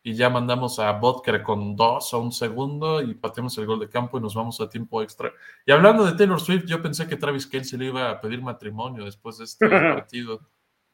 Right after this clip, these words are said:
Speaker 2: Sí, no, todo el mundo está, ay, había una apuesta para eso, pero hasta él se rió en la semana por ahí. Eh,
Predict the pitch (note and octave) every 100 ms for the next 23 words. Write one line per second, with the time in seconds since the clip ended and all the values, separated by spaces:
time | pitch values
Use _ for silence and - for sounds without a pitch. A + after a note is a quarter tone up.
0 | _ B2 - - _ - - _ _ -
1 | _ _ - F3 D#3+ D#3 E3 E3+ E3 D#3+
2 | C#3+ D#3 C#3+ E3+ C3 A#2+ D#3+ D#3+ B2+ D3
3 | - C3 A2+ G#2+ A#2+ C3 A#2+ A2 A2 A2
4 | A2+ E3 F#3+ D3+ C3 E3+ E3 - A#2+ C3
5 | C#3+ A#2+ B2 A#2 C3+ C#3 - - - _
6 | B2+ A#2+